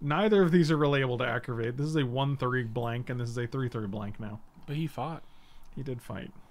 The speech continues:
Speaker 2: He'd do his job.
Speaker 1: Oh, shit, a Collis. Oh, what is happening?
Speaker 2: Get Wrecky.
Speaker 1: God damn, I spoke way too soon.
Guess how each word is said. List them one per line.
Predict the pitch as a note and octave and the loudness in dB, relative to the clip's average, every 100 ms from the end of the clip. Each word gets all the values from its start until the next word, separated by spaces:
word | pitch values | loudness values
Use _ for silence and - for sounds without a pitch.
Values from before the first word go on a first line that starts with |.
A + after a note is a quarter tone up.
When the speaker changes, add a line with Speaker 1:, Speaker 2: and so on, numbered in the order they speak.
| - - - - - - | -20 -20 -20 -20 -20 -14
Speaker 2:
He'd | F#3 | -10
do | D3+ | -8
his | G#2+ G2 | -8 -10
job. | G2 G2+ - - - - - - - - - - | -10 -10 -14 -20 -20 -20 -20 -20 -20 -20 -20 -18
Speaker 1:
Oh, | - - - | -16 -14 -10
shit, | - - | -10 -10
a | - | -12
Collis. | - C#3 C3 C3+ A#2 - - - - - - - | -10 -6 -2 -2 -4 -10 -18 -20 -20 -20 -20 -18
Oh, | - - - - - | -14 -12 -12 -12 -10
what | E3 D3+ | -4 -4
is | C#3+ | -2
happening? | D3 C#3+ - C#3+ C#3 - - - - - - - - - - D3+ | -4 -6 -6 -6 -8 -10 -20 -20 -20 -20 -20 -20 -20 -16 -8 -2
Speaker 2:
Get | C#3+ | 0
Wrecky. | B2+ G#2+ G#2 A2+ A2 A2+ - - | 0 -2 -4 -6 -6 -6 -10 -8
Speaker 1:
God | D3+ - - - | -8 -8 -12 -8
damn, | D#3+ C#3+ C#3 | -4 -2 -2
I | C#3 | -6
spoke | - C#3+ B2+ | -4 -4 -2
way | C#3 C#3 | 0 0
too | D3 C#3+ | 0 -4
soon. | - C#3+ C#3 | -2 -4 -4